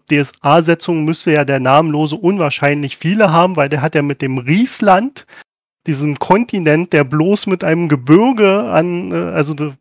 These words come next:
bloß durch ein Gebirge von Aventurien getrennt ist, ja eine riesige Landmasse, die ja wohl ihm komplett verfallen sein soll,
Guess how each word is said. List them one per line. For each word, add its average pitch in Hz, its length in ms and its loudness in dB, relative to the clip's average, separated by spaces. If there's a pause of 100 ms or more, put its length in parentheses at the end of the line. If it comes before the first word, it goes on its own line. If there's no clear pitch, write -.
(120)
bloß 160 280 -2
durch 170 160 -4
ein 147 140 0
Gebirge 202 640 2
von 175 240 0
Aventurien 156 720 0
getrennt 139 420 -6
ist, 165 200 -4
ja 147 120 0
eine 147 640 -8
riesige 214 680 -2
Landmasse, 160 680 0
die 156 140 -6
ja 156 180 2
wohl 160 160 0
ihm 160 160 -6
komplett 151 400 -2
verfallen 120 540 -2
sein 120 260 -2
soll, 135 300 0